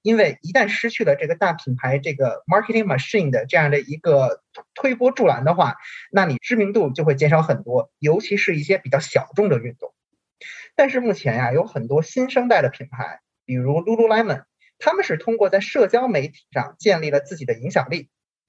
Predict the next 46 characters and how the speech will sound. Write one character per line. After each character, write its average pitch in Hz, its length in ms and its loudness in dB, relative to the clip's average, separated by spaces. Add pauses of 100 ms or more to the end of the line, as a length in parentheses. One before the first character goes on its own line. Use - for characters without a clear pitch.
(320)
那 170 140 0
比 156 200 -10
如 127 60 -4
说 160 160 0
Lululemon 180 500 2
从 135 280 0
几 139 140 -6
年 165 160 2
前 147 340 0
就 160 160 -4
与 120 240 -8
瑜 139 100 -8
伽 180 160 2
教 170 220 2
室、 151 420 -2 (100)
健 196 140 2
身 240 140 2
教 214 100 6
练 196 220 2
合 110 160 -2
作， - 260 -4 (500)
所 196 200 2
以 - 20 0
他 226 200 0
是 220 100 0
在 180 200 2
Instagram 165 520 2
上 127 260 -6
建 156 180 0
立 135 60 -2
起 - 140 -4
了 123 100 -6
自 139 140 -12
己 127 80 -6
的 120 80 -4
品 120 180 -8
牌， 113 240 -6 (140)
他 202 100 0
并 180 180 0
不 156 60 -6
是 160 80 -8
通 180 100 -2
过 147 100 2
打 185 100 2
广 156 160 -2
告。 - 260 0